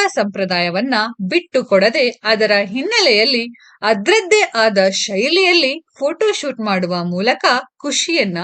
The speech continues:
ಹಂಚಿಕೊಂಡಿದ್ದಾರೆ. ಕೊಡವ ಸಂಪ್ರದಾಯ, ಉಡುಪು, ಕೊಡಗಿನ ದೊಡ್ಡ ಮನೆ, ಕೋವಿ, ಜೀವನ ಶೈಲಿ ಫೋಟೋಶೂಟ್ ಮಾಡಿಸಿ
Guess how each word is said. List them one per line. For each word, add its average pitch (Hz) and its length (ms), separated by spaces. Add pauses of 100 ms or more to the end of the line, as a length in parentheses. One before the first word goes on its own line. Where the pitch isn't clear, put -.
(120)
ಹಂಚಿಕೊಂಡಿದ್ದಾರೆ. 170 960 (480)
ಕೊಡವ 494 460
ಸಂಪ್ರದಾಯ, 190 640 (280)
ಉಡುಪು, 226 600 (100)
ಕೊಡಗಿನ 233 460 (260)
ದೊಡ್ಡ 196 300
ಮನೆ, 214 460 (160)
ಕೋವಿ, 330 680
ಜೀವನ 349 520
ಶೈಲಿ 196 420
ಫೋಟೋಶೂಟ್ 196 640
ಮಾಡಿಸಿ 381 520